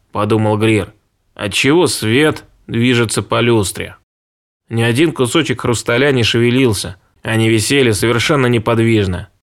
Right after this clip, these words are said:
«По люстре движется свет», сказал он, входя в комнату, чтобы разобраться. «Должно быть, отражается от чего-то снаружи».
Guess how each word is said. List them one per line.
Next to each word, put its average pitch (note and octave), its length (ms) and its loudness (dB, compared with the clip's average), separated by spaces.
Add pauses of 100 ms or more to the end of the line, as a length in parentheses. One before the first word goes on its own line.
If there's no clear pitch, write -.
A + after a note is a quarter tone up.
(220)
«По G#2+ 80 -2
люстре A#2 460 0
движется A#2 480 0
свет», C3 480 0
сказал G2+ 440 -2
он, A2+ 380 0
входя G#2+ 320 -4
в F#2+ 80 -6
комнату, A#2 380 0
чтобы G#2+ 260 -2
разобраться. G#2 760 -2 (880)
«Должно C3 420 2
быть, C3 220 2
отражается C3 760 0
от G#2+ 120 -2
чего-то A#2 400 0
снаружи». A#2+ 560 0